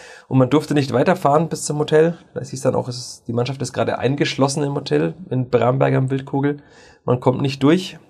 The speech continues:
Da bin ich mal ausgestiegen an der Bushaltestelle, hab nach links geguckt und hab einen reißenden Sturzbach gesehen, hab das dann mal gefilmt und gab riesige Resonanz drauf. Sogar eine englische Agentur aus London hat mich angeschrieben auf Twitter,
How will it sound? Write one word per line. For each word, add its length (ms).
Da 60
bin 120
ich 80
mal 140
ausgestiegen 540
an 60
der 60
Bushaltestelle, 680
hab 100
nach 200
links 240
geguckt 340
und 60
hab 100
einen 120
reißenden 400
Sturzbach 680
gesehen, 460
hab 140
das 100
dann 160
mal 140
gefilmt 440
und 380
gab 160
riesige 340
Resonanz 400
drauf. 200
Sogar 240
eine 180
englische 380
Agentur 440
aus 120
London 240
hat 120
mich 220
angeschrieben 460
auf 100
Twitter, 320